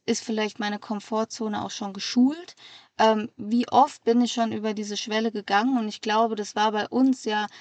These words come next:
in den letzten Jahren nicht selten der Fall, dass wir wirklich uns bewusst oder auch unbewusst dafür entschieden haben, unsere Komfortzone zu verlassen,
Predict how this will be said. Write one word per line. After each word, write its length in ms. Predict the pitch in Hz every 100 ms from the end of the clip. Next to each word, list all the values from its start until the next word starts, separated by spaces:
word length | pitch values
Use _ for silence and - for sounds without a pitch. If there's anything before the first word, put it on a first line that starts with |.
| - -
in 160 | 214
den 100 | 202
letzten 440 | 196 208 - 233 208
Jahren 340 | 208 214 214
nicht 260 | 220 214 -
selten 340 | 214 220 226
der 140 | 202 196
Fall, 400 | - 202 196 196
dass 240 | 196 -
wir 220 | 202 196 - - -
wirklich 420 | 214 214 214 -
uns 300 | 214 202 -
bewusst 480 | - 202 254 269 -
oder 220 | 202 -
auch 100 | 196
unbewusst 640 | - 240 226 214 220 -
dafür 220 | 202 - 202
entschieden 440 | 196 - 214 208
haben, 300 | 202 202 214
unsere 260 | 196 208 196
Komfortzone 800 | 208 196 - 214 - 214 208
zu 120 | - 202
verlassen, 560 | 202 190 220 - 233